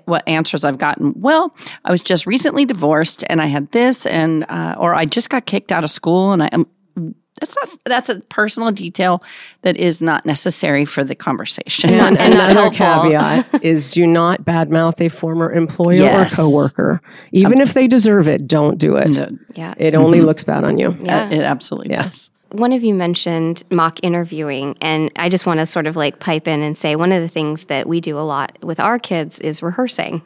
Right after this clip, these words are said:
Speaker 2: Yeah.
Speaker 3: I have a theater background,
Speaker 1: Mm-hmm.
Speaker 3: like, actors rehearse for a reason, right? You're
Speaker 2: Right.
Speaker 3: more likely to give a great performance if you rehearse. And rehearsing communication skills beyond even mock interviews. We rehearse how to answer the phone. We rehearse on Halloween when they were little. We used to rehearse, like, they're gonna,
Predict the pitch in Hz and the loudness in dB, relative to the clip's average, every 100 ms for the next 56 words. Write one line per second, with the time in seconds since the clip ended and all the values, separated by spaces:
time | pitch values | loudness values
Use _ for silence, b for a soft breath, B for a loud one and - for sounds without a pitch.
0 | - 190 170 170 160 185 185 180 175 - | -10 -6 -4 -4 0 0 2 0 -4 -2
1 | 175 180 190 196 160 180 175 - - _ | 0 2 2 0 -2 0 -2 -8 -20 _
2 | _ _ _ - 175 - 202 202 214 214 | _ _ _ -6 -6 -4 -2 2 2 0
3 | - 185 208 269 156 117 190 160 190 - | 0 2 4 4 2 -4 -4 0 0 2
4 | 185 175 190 226 240 240 240 233 214 180 | 2 4 4 2 0 2 2 2 0 0
5 | 233 233 208 254 226 214 202 180 190 208 | 0 0 0 2 2 0 -4 -2 0 2
6 | 185 B B B B B 233 233 - 208 | 0 B B B B B 0 2 2 0
7 | 220 - 262 277 302 262 262 254 262 302 | 0 0 0 2 2 2 2 2 2 0
8 | 262 - 175 160 - 202 240 262 226 202 | -2 -2 -2 -2 -2 0 2 2 0 0
9 | 185 180 220 285 196 131 - 180 220 226 | 0 -2 -2 -2 -2 -4 -4 -2 0 2
10 | 214 208 - - - 151 190 202 202 220 | 2 0 -2 -6 -6 -4 -2 -2 -2 -4
11 | 214 - 233 240 247 240 B B B 190 | -4 0 0 2 0 -4 B B B 0
12 | 208 196 190 202 202 175 165 175 196 190 | 2 2 2 2 0 -2 -2 0 0 0
13 | 196 202 196 185 175 180 208 208 190 185 | 0 2 2 0 0 0 2 2 0 -2
14 | 175 165 175 180 - 165 160 - 160 185 | -4 -2 -2 -2 -2 -4 -4 -4 -4 -2
15 | 202 | -6